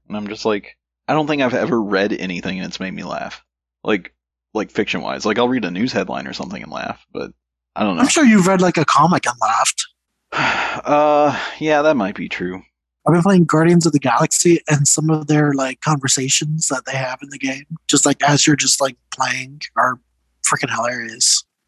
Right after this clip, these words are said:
Speaker 1: So, I've heard that Guardians of the Galaxy, the, the only thing that I've heard bad about that game is that the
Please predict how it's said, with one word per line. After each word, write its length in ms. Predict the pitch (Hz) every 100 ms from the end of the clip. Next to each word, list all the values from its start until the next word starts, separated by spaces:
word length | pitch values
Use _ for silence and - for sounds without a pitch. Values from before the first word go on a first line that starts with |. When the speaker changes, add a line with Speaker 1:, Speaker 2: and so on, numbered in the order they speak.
| _ -
Speaker 1:
So, 340 | - 180 131 -
I've 200 | 156 220
heard 480 | 175 131 98 95 - -
that 440 | 104 101 92 - - _ _ -
Guardians 360 | 110 120 131 120
of 40 |
the 100 | 120
Galaxy, 680 | 104 104 117 - 120 120 110
the, 180 | 113 123
the 180 | 113 165
only 260 | - 170 196
thing 200 | 185 175
that 120 | 151
I've 100 | 110
heard 180 | 131 107
bad 220 | 98 101
about 220 | 117 147 -
that 260 | - 113
game 400 | 156 185 208 185 -
is 140 | 110
that 240 | 107 87 - _ _ _
the 360 | 107 104 101